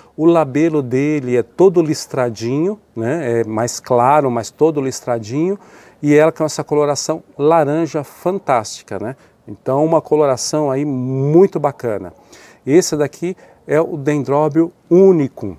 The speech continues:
também é um destaque aí, pode-se dizer que seja um destaque aí também, é, do dia de hoje, aí com as questões das nossas orquídeas, né? Olha que coisa maravilhosa. Esse dendróbio aqui, a coloração dele é o que chama a atenção, muito bacana.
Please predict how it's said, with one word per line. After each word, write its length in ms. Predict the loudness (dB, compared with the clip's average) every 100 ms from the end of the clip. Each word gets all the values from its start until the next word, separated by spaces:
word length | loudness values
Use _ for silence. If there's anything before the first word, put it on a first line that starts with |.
| _
também 440 | -4 -2 0 0
é 80 | 0
um 180 | 0 0
destaque 680 | -2 -8 -2 2 2 0 -4
aí, 60 |
pode-se 300 | -2 -6 -6
dizer 220 | -10 -8
que 80 | -8
seja 180 | -8 -8
um 60 | -6
destaque 640 | -6 -6 0 0 0 -4
aí 120 | -4
também, 460 | -4 -6 -4 -4 -6 -14 -14 -2
é, 160 | 0
do 180 | 2 0
dia 320 | 0 2 2
de 140 | 4 6
hoje, 520 | 6 6 4 0 -2
aí 140 | -4
com 240 | -4 _ -4
as 160 | -4
questões 320 | -4 -6 -4 -4
das 100 | -2
nossas 440 | -2 -2 -4 -6 -12 -20 -12 2
orquídeas, 840 | 4 4 -2 -4 -4 -4 -6 -4
né? 220 | -6 -6 -4
Olha 220 | -2 -2
que 140 | -4
coisa 260 | -2 -2 -2
maravilhosa. 680 | -4 -4 -4 -4 -4 -6 -14 _ _ _
Esse 240 | -4 -4 0
dendróbio 460 | 0 2 4 2
aqui, 280 | 0 -4 -6 -6 _ _ _ _ _
a 80 | -8
coloração 680 | 0 2 4 2 -2 -4 0
dele 300 | 0 2 0
é 160 | 0
o 20 |
que 100 | -2
chama 280 | -6 -2 0
a 20 |
atenção, 480 | 0 -2 -4 -4 -6 -10
muito 540 | -8 -4 2 4 4 0
bacana. 480 | -4 -4 -10 -10